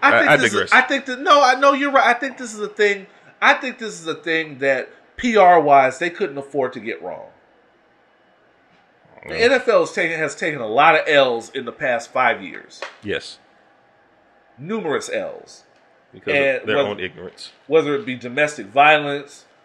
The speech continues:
Speaker 1: whether it be the
Speaker 2: Kaepernick.
Speaker 1: to-, Kaepernick, the tone deafness on race, um, just the whole kneeling thing altogether, um, police violence, paying,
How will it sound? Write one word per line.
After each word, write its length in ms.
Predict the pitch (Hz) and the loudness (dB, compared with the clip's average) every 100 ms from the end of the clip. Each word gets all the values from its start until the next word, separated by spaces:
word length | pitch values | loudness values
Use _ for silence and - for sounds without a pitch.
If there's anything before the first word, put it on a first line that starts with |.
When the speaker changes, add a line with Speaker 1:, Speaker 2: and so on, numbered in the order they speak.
| _ _ | _ _
Speaker 1:
whether 300 | 113 127 123 | -10 -8 -8
it 100 | 110 | -10
be 380 | 123 123 120 120 | -8 -6 -6 -8
the 80 | - | -4
Speaker 2:
Kaepernick. 380 | 101 113 107 95 | -4 -4 -6 -8
Speaker 1:
to-, 120 | - _ - - | -10 _ -20 -12
Kaepernick, 640 | - 185 190 175 165 165 165 - _ _ _ | 0 2 2 0 2 2 2 -6 _ _ _
the 80 | 120 | -18
tone 420 | - 190 202 202 | -8 -4 -4 -4
deafness 440 | 160 160 156 156 165 | -2 -2 -4 -14 -6
on 220 | 151 131 | -6 -2
race, 460 | 127 127 120 - - _ _ _ - | -2 -2 -6 -16 -20 _ _ _ -6
um, 380 | 127 123 117 113 113 - - - | -2 0 0 -4 -10 -20 -20 -10
just 340 | 143 143 - | -10 -10 -10
the 120 | 127 | -10
whole 320 | - 180 180 156 | -4 -2 -2 -4
kneeling 500 | 147 160 156 139 127 | -6 -6 -6 -10 -6
thing 380 | 147 139 127 - | -2 0 -2 -2
altogether, 760 | 156 175 147 123 117 113 110 104 _ _ _ _ _ - | 2 4 2 -4 -4 -4 -10 -14 _ _ _ _ _ -4
um, 440 | 113 110 107 107 _ | -2 -2 -6 -12 _
police 360 | 156 160 156 | -6 -6 -6
violence, 600 | 123 135 135 123 120 - - _ _ _ _ _ - | 0 2 2 0 -8 -14 -20 _ _ _ _ _ -4
paying, 360 | 208 190 185 | 0 2 0